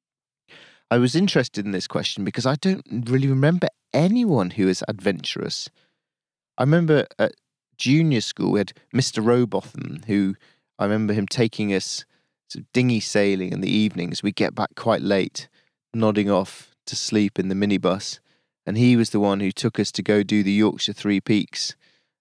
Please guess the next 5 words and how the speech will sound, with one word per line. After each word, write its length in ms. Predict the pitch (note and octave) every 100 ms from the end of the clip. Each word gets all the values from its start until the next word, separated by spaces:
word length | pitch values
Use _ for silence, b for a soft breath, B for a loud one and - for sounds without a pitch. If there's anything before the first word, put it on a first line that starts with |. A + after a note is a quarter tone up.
| -
um, 480 | G2 F#2 F#2 F2+ - _
when 180 | G2+ F#2+
I 80 | F2+
was 240 | F#2 - _ _ _ -
nine. 580 | G2 G2+ F2 F2 G2